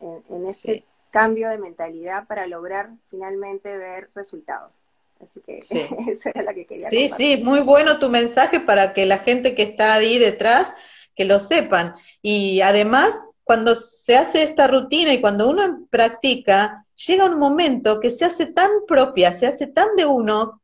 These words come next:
Speaker 2: que después no la dejás, porque, eh, a mí me pasa, constantemente estoy diciendo afirmaciones para lo que puedo necesitar y para lo que no también, porque, por ejemplo, yo tengo una buena salud, gracias, gracias a Dios, gracias a que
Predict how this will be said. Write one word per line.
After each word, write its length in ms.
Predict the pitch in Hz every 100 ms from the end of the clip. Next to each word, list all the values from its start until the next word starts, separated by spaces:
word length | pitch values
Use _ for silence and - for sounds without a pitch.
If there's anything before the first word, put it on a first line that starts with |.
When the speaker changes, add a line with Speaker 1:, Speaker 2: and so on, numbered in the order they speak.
| _
Speaker 2:
que 320 | - 269 247 - _
después 420 | 233 285 294 427 392
no 120 | 349
la 140 | 349 320
dejás, 380 | 277 277 403 -
porque, 460 | 247 233 240 240 240 - _ _
eh, 180 | 220 214 -
a 80 |
mí 120 | 233 320
me 160 | 370
pasa, 340 | 370 415 415 254
constantemente 840 | 233 240 359 381 302 392 415 392
estoy 320 | - 233 240
diciendo 400 | 233 226 330 453
afirmaciones 1040 | 427 339 277 269 269 269 254 254 262 269 -
para 200 | 208 208
lo 200 | 214 214
que 400 | 220 208 202 _
puedo 240 | - 381 370
necesitar 600 | 285 269 - 240 311 381
y 80 | 370
para 240 | 240 220
lo 200 | 214 214
que 100 | 226
no 200 | 247 320
también, 420 | 294 254 277 370
porque, 440 | 285 202 - 190 190
por 120 | 208
ejemplo, 500 | 208 277 277 269 240 - - - _ _ -
yo 220 | - -
tengo 220 | 330 285
una 160 | 247 233
buena 300 | 269 285 277
salud, 380 | 269 226 302 294
gracias, 480 | 269 269 240 240 -
gracias 360 | 233 240 226 196
a 100 | 190
Dios, 200 | 262 294
gracias 340 | 226 - 202
a 80 | 185
que 200 | 180 160